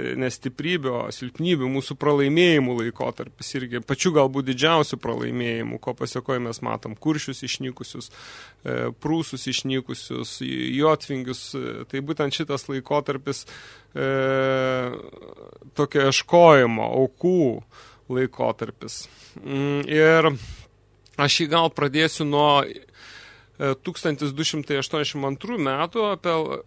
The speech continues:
tuo metu, kai lietuvių ir totorių, e, dar kitaip mongolų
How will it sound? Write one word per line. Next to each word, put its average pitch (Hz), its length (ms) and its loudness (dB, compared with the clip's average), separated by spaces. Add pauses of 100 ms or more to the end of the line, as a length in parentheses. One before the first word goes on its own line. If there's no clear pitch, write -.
(220)
tuo 170 180 0
metu, 147 340 -2
kai 160 220 -4
lietuvių 185 540 -2
ir 156 100 -14
totorių, 147 540 2 (340)
e, 123 220 -8 (2500)
dar 131 200 0
kitaip 135 320 -4
mongolų 131 600 2